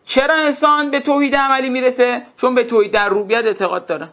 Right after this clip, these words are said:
اینجوری هم می‌تونیم این تست رو جواب بدیم. اوکیه؟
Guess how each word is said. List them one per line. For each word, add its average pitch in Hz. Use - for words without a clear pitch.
اینجوری 214
هم 220
می‌تونیم 196
این 170
تست 165
رو 147
جواب 151
بدیم. 139
اوکیه؟ 226